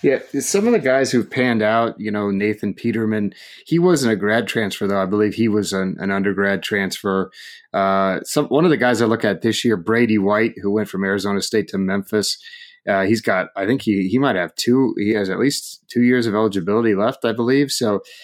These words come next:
guys like that, I think it works better. The problem, I think, is, like you said, you know, K J Carter Samuels, okay, guy we had ranked high, never played at Washington. Well, now he's going into U C L A to compete. Is Chip Kelly gonna play him, or is he gonna go with one of the young guys that, that,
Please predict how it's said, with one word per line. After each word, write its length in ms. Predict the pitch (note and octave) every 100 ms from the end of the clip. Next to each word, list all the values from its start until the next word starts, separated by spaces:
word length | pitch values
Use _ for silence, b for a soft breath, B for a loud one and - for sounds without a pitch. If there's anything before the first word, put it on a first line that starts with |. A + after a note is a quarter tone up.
| B B
guys 280 | C3 F3 F#3
like 200 | E3 -
that, 220 | A2+ A#2+
I 100 | B2+
think 140 | B2
it 60 | A2
works 260 | A2 A#2+ -
better. 200 | A#2 A#2
The 120 | G#2
problem, 320 | C3 D3+ B2+
I 80 | A2
think, 180 | A2 G#2
is, 100 | F#2+
like 180 | F#2+
you 60 | G2+
said, 360 | - C#3 F#2 -
you 80 | G2
know, 80 |
K 260 | F#2 - C#3+
J 220 | C#3 C3+
Carter 320 | - B2+ B2
Samuels, 580 | G#2+ A#2 G#2+ F2+ E2+ D#2+
okay, 280 | F#2+ - G2
guy 180 | A2 A#2+
we 140 | A#2+
had 160 | A#2 G#2+
ranked 300 | G#2 G#2+ G2+
high, 260 | G#2 G2 F#2+ B B -
never 300 | A#2 C#3 C#3
played 240 | - C3
at 120 | A#2
Washington. 640 | F#2+ B2 C3 A2+ G2 G2 G2
Well, 100 | G#2+
now 160 | B2+ C3+
he's 120 | A#2+
going 220 | B2 A#2
into 160 | A2 G2+
U 160 | A2
C 220 | A#2 A#2
L 180 | G2+ G2
A 320 | A#2+ G#2+ G2 - b b b -
to 120 | -
compete. 520 | G#2 F2+ - A#2+ G2 -
Is 160 | G2
Chip 260 | - C3+ -
Kelly 320 | B2+ B2 C3
gonna 180 | A#2+ G#2+
play 300 | - B2+ A#2
him, 340 | B2 D#3+ F#3+
or 120 | F3
is 80 | C3
he 100 | B2+
gonna 160 | B2+ A#2+
go 180 | A2+ A#2+
with 160 | A2+
one 140 | A2 A#2
of 60 |
the 80 | A2
young 200 | G#2 A2+
guys 320 | A2+ A2 G2
that, 260 | A2 G2+ F#2+ _ b b b -
that, 240 | G#2 F#2+